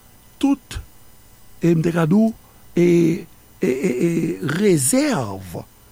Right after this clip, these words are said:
de spèmatozoid ke Abraham, pa egzanp, te genyen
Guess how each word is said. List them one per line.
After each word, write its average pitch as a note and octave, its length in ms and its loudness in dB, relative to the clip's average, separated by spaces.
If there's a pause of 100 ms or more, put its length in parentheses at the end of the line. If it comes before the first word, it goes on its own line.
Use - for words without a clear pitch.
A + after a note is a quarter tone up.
(300)
de D#3 380 2 (100)
spèmatozoid - 1040 -6
ke G#3 220 -2 (920)
Abraham, F#3 600 2
pa D#3 160 -2
egzanp, F#3+ 280 -6
te C#3 120 -6
genyen G3+ 320 -2